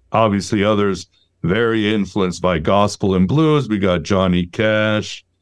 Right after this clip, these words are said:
Carl, Carl Perkins, B B King, John, was it Lewis? Um, Jer-, Johnny Lewis, what was his name?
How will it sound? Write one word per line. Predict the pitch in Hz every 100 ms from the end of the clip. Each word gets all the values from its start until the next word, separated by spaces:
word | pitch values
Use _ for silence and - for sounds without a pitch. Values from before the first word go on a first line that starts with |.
| _ _ _
Carl, | - 101 95 90 - -
Carl | 110 110 98 90
Perkins, | - 123 120 - 120 113 113 110 95 -
B | 92
B | 87 87 85
King, | - 131 127 123 120 120 120 104
John, | 98 98 95
was | - 92
it | 90 85
Lewis? | 98 123 123 120 120 117 -
Um, | 101 90
Jer-, | 113 107 92
Johnny | 95 101 98
Lewis, | 95 110 113 -
what | - 82
was | 104 107
his | 110
name? | 117 117 113